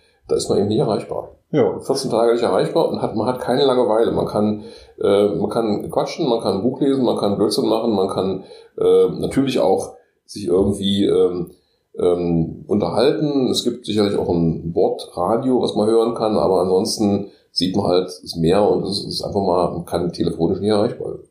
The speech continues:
Speaker 1: nicht erreicht werden. Und auch über keine S M S, über keine WhatsApp, über kein Messenger, nix.
Speaker 2: Mhm.
Speaker 1: Nix
Speaker 2: Ist,
Speaker 1: geht.
Speaker 2: ist Sonnenbrand ein großes Problem da?
Speaker 1: Sonnenbrand ist ein großes Problem, vor allen Dingen im Frühjahr, wenn man also die ersten Ansegeltouren macht.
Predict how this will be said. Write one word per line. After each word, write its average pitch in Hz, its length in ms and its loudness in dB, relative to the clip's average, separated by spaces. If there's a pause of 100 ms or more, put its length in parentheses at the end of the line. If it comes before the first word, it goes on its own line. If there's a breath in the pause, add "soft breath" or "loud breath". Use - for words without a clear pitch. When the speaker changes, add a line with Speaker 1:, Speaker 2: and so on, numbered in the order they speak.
Speaker 1:
nicht 107 140 -2
erreicht 127 320 -4
werden. - 180 -12 (120)
Und 143 200 2
auch - 160 0
über 113 180 0
keine 107 280 2
S - 120 0
M 104 140 0
S, 117 240 0
über 104 180 0
keine 95 300 2
WhatsApp, 95 360 -2
über 87 220 0
kein 80 300 -2 (400 loud breath)
Messenger, 78 520 -2
nix. - 320 -8 (160)
Speaker 2:
Mhm. 117 220 -4
Speaker 1:
Nix 123 200 0
Speaker 2:
Ist, - 40 -6
Speaker 1:
geht. 165 120 0
Speaker 2:
ist 131 120 0
Sonnenbrand 147 500 -2
ein 156 60 0
großes 151 400 -2
Problem 143 420 0
da? 143 300 -2
Speaker 1:
Sonnenbrand 156 560 0
ist - 120 0
ein - 60 2
großes 151 360 -2
Problem, 147 460 0
vor 101 180 -4
allen 123 180 0
Dingen 135 280 0
im 104 180 0
Frühjahr, 156 580 0
wenn 113 80 -4
man 117 180 0
also 107 200 -2
die 101 120 -2
ersten 104 580 0
Ansegeltouren 135 880 0
macht. 131 380 -6